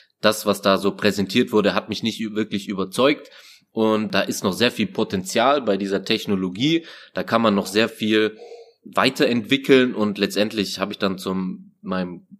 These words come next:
Zwillingsbruder, dem Sascha, gesagt, „Komm, lass uns mal hier versuchen, einen Prototypen aufzubauen. Lass uns mal hier die, die Technologie des Vertical Farmings einfach ein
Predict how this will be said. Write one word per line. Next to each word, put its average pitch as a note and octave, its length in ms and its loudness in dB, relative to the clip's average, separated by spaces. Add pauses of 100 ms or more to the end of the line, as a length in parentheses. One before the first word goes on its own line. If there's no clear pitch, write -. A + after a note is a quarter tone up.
Zwillingsbruder, A#2+ 600 2
dem G2 160 2
Sascha, A2 260 2
gesagt, G2 420 -2 (340)
„Komm, A2+ 240 2
lass A2+ 180 4
uns G2+ 160 -2
mal G2 140 4
hier G#2 240 2
versuchen, G#2+ 580 0 (260)
einen F#2 120 -10
Prototypen B2+ 640 4
aufzubauen. G#2 720 4 (840)
Lass G#2+ 200 2
uns G#2+ 140 -2
mal G2+ 140 4
hier G#2+ 180 6
die, F#2+ 300 0
die F2+ 160 -6
Technologie G#2 520 0
des F#2+ 180 -4
Vertical G#2+ 340 2
Farmings G#2 420 2
einfach G2 300 -4
ein C3 180 -6